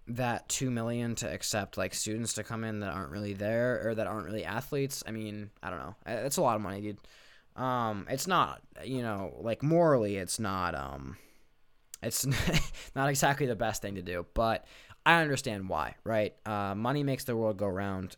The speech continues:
and it'll do, make, enough money will make anyone do just about anything, which is r-, kinda fucked, but it's true, right? Like,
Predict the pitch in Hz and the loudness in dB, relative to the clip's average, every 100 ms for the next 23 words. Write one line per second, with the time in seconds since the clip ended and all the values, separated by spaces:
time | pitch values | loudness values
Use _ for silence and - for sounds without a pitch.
0 | - 101 98 92 98 107 95 92 107 98 | -6 -4 -2 -2 0 0 -2 -6 -8 -4
1 | 127 151 147 143 165 180 - 165 156 143 | -2 -2 -2 -2 0 0 2 2 4 2
2 | 127 120 113 - 120 127 117 113 104 104 | 2 0 -4 -6 -4 -2 -2 -2 -2 -4
3 | 95 92 92 90 64 67 - - - - | -4 -8 -6 -6 -6 -12 -14 -16 -18 -20
4 | - - 113 - - 117 113 147 165 - | -14 -4 -4 -4 -6 -6 -6 -8 -6 -2
5 | 226 - - 123 90 - - 120 113 101 | -2 -2 -2 -2 -2 -6 -6 -2 0 -2
6 | - - - - - - 131 - 117 85 | -6 -20 -20 -20 -20 -4 -2 0 0 -4
7 | - - 113 120 123 - 117 113 - | -8 -6 0 2 0 -2 -4 -4 -6